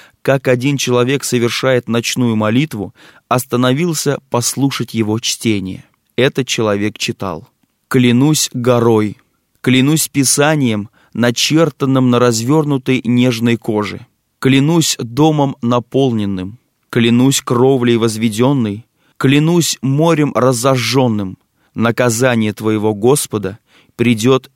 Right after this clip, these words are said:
непременно». Пятьдесят вторая сура, с первого по седьмой аяты.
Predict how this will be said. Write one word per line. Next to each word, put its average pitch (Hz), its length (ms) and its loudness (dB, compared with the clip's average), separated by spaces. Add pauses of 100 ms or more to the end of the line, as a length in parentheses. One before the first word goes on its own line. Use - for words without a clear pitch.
(120)
непременно». 107 960 0 (380)
Пятьдесят 110 500 -4
вторая 101 420 -4
сура, 156 480 -2 (400)
с - 180 -10
первого 143 680 0 (160)
по 151 140 4
седьмой 110 580 -4
аяты. 107 520 -4